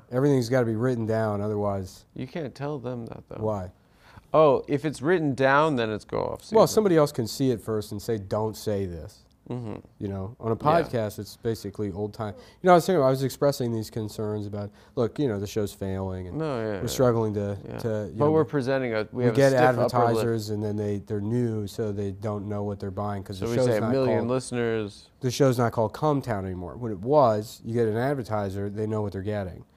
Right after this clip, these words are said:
Speaker 2: Yeah.
Speaker 1: With this, we get an advertiser, and they think, "Oh, it's about fucking
Speaker 2: Adam Fr-,
Speaker 1: Adam's
Speaker 2: Friedland.
Speaker 1: about your life or
Speaker 2: Yeah.
Speaker 1: something." I don't know.
Speaker 2: Yeah.
Speaker 1: And, uh, then we do the read, and they threaten us instead of paying them the money.
Speaker 2: Yeah.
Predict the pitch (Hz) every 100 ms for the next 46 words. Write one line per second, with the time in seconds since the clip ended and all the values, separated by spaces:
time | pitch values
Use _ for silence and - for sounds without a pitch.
0 | _ - 113 104 120 147 151 117 - 113
1 | 110 110 120 131 117 110 101 98 101 98
2 | 95 104 98 127 107 - 101 101 95 -
3 | - 101 98 92 90 - _ _ _ _
4 | _ - 92 92 92 - 98 104 107 113
5 | 107 - 113 107 95 104 95 107 95 -
6 | 98 - 92 - 92 90 95 85 87 _
7 | - - 82 64 - - 110 101 101 98
8 | 95 104 98 113 104 95 95 92 90 -
9 | 104 98 95 95 92 92 82 _ - -
10 | - 113 107 90 87 78 - - _ _
11 | _ _ _ _ 107 98 104 90 101 92
12 | 90 90 - 95 95 95 98 120 120 -
13 | 107